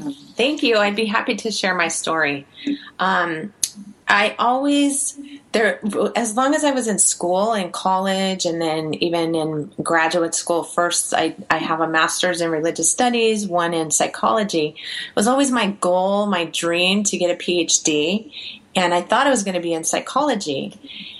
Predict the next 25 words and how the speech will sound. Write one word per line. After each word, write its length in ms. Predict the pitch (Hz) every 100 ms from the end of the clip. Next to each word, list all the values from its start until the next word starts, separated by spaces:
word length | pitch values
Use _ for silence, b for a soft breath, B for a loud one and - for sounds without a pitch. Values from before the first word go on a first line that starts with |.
| B
And, 440 | 208 208 214 202 - -
and 460 | 208 208 208 208 190
what 380 | 202 196 220 262
I 100 | 269
found 480 | - 220 269 277 214
was 200 | 196 -
that 320 | 185 180 - - -
for 180 | 202 196
me, 340 | 247 311 277
it 160 | 208 -
didn't, 400 | 226 262 254 - _ _ - _ _
it 160 | 208 202
didn't 280 | 240 262 247
cover 320 | - 233 208
the 80 | 185
whole 240 | - 202
thing. 300 | 202 208 180
It 60 | 165
was 140 | 165
great, 520 | - 180 214 233 240
and 100 | 208
the 60 | 180
science 420 | - 202 208 208
was 140 | 180 170
wonderful, 680 | 170 170 190 208 226 240